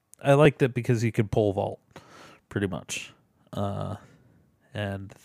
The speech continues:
they were a quicker character to use. So, yeah. I know you were saying you were using the giant katana.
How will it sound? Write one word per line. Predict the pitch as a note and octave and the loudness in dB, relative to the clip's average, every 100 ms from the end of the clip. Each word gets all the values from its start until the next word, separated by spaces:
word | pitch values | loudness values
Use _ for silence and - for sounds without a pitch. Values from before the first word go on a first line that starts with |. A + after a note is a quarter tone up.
| - | -2
they | A2 | -2
were | A2 G#2+ G2 | 0 0 -2
a | |
quicker | - - A#2 A2+ G2+ | -6 -6 -4 -4 -6
character | - G#2+ G2+ - - F#2+ G2+ | -6 -4 -4 -4 -12 -10 -10
to | - - - | -14 -20 -12
use. | G2+ F2 F2+ G2+ - - _ _ _ - - - - - - _ | -10 -8 -10 -12 -16 -20 _ _ _ -20 -20 -20 -20 -20 -20 _
So, | - E2+ F2+ F#2 - _ _ _ - | -16 -12 -10 -10 -14 _ _ _ -6
yeah. | B2+ G2+ - _ _ _ _ _ | -4 -4 -6 _ _ _ _ _
I | - A2+ | -4 0
know | B2+ A#2 | 2 2
you | A2+ D#3 | 4 6
were | G#3 C#3 | 6 6
saying | - A#2 A2 | 4 2 2
you | A#2 | 2
were | A#2+ G#2+ | 4 4
using | B2 C3 A2 | 2 0 -2
the | G#2 | -6
giant | G2+ A2 A#2+ A#2 - | -2 2 2 0 -6
katana. | - - - A#2 A2 G2+ - | -16 -14 -4 -2 0 -2 -8